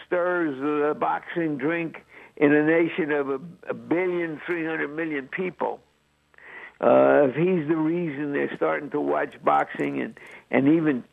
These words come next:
teach boxing in middle schools, which I've seen in a documentary, his importance goes way beyond what he's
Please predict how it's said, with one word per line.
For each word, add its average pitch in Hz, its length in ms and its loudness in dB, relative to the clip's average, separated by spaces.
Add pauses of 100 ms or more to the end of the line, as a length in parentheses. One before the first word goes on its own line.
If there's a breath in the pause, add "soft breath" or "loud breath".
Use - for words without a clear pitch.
(120)
teach 202 240 2 (120)
boxing 143 800 0 (360 loud breath)
in 131 300 0
middle 165 340 2 (100)
schools, 120 460 -2 (540 loud breath)
which - 280 -2
I've 151 160 0 (120)
seen 165 180 -2
in 135 160 -4
a 123 60 -6
documentary, 135 920 -6 (800 loud breath)
his 175 240 4
importance 190 580 -2
goes 170 280 0
way 175 260 -2
beyond 147 540 -4
what 127 180 -4
he's 120 200 -8